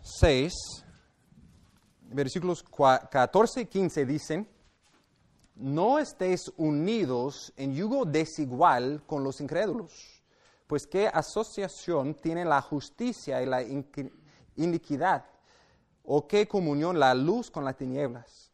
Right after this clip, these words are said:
¿O qué armonía tiene Cristo con Belial? ¿O qué tiene en común un creyente con un incrédulo?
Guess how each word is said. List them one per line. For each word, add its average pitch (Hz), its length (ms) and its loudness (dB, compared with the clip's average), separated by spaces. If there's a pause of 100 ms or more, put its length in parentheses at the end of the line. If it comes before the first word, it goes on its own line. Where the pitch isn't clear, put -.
¿O - 80 -14
qué - 160 0
armonía 170 540 2
tiene 147 280 -4
Cristo 180 480 -6
con 135 220 -6
Belial? 147 560 0 (260)
¿O 135 120 -8
qué 202 140 -2
tiene 185 340 -4
en 165 100 -2
común 151 320 -2
un 147 80 -2
creyente 151 500 -2
con 147 180 -4
un 139 120 -2
incrédulo? 131 560 0